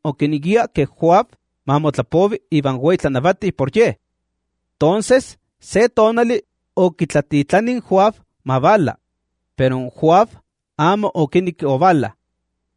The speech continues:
Absalón oksejpa okitlatitlani, pero n Joab oksejpa amo okinik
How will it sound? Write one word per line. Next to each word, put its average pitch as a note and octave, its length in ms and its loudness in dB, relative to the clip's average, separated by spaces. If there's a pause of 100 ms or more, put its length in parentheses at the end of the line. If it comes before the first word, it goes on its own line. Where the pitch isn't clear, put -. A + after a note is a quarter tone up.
(200)
Absalón G#3 540 0
oksejpa A3+ 560 -2 (180)
okitlatitlani, C#3 880 -4 (520)
pero B2+ 240 0
n B2+ 100 -10
Joab F#3 380 2 (240)
oksejpa - 580 -2
amo F3+ 300 0
okinik F3 760 -2